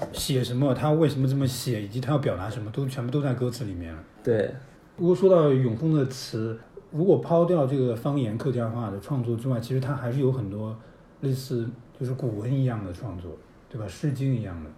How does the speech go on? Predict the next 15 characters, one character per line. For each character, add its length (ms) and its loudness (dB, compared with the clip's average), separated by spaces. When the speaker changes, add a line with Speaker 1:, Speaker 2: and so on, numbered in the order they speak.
Speaker 2:
对。 180 -4
Speaker 1:
这 140 0
种 160 0
创 260 0
作， 280 0
对， 300 2
就 140 -2
比 120 -6
如 80 -2
说 120 -2
他， 260 -2
他 180 -2
是 140 0
写 240 -8
的 60 -8